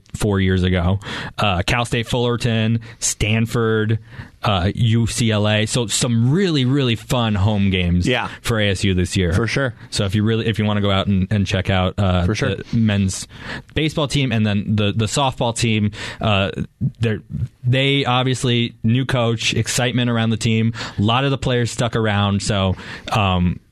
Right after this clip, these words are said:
Speaker 1: it, it's not like it's gonna be a huge drop off for what we saw the past
Speaker 2: Yeah,
Speaker 1: couple
Speaker 2: that,
Speaker 1: years.
Speaker 2: I don't know if they're gonna be, like, flirting with the pack, the, the College World Series, but I, I think they'll be all right.
Speaker 1: Yeah.
Speaker 2: It'll be
Speaker 1: Uh,
Speaker 2: fun. It's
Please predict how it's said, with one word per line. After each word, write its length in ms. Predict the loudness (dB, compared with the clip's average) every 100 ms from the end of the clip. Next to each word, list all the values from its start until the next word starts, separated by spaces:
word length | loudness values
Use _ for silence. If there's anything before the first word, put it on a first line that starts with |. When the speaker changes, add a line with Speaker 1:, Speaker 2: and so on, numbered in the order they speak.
| _
Speaker 1:
it, 160 | -2 0
it's 160 | 0 0
not 160 | 0
like 160 | 0 -2
it's 100 | 0
gonna 140 | 0
be 120 | 2 2
a 40 |
huge 260 | 2 0 2
drop 260 | 0 0
off 160 | 0 0
for 100 | 0
what 160 | 0 2
we 120 | 0
saw 300 | 0 0 2
the 120 | 2
past 200 | 0 0
Speaker 2:
Yeah, 120 | 0
Speaker 1:
couple 120 | 2 0
Speaker 2:
that, 40 |
Speaker 1:
years. 200 | -2 -2
Speaker 2:
I 120 | 0 0
don't 140 | 2
know 120 | 0
if 80 | 0
they're 140 | 0
gonna 200 | 0 0
be, 280 | 0 0 0 -4 -2
like, 220 | -2 -2 -4
flirting 360 | 0 0 2
with 100 | 0
the 80 | -2
pack, 280 | -2 -2 -4 -8
the, 400 | -4 0 2 0
the 160 | 0 -2
College 300 | 0 0 0
World 180 | 0 0
Series, 200 | 0 0
but 140 | 0
I, 100 | 0
I 180 | 0 0
think 160 | -2 -2
they'll 100 | -2
be 120 | -2
all 120 | 0
right. 180 | -2 -4 -8 -6
Speaker 1:
Yeah. 140 | -6 -6 -18 -8
Speaker 2:
It'll 180 | -2 0
be 100 | 0
Speaker 1:
Uh, 40 |
Speaker 2:
fun. 180 | -2 -2
It's 160 | -2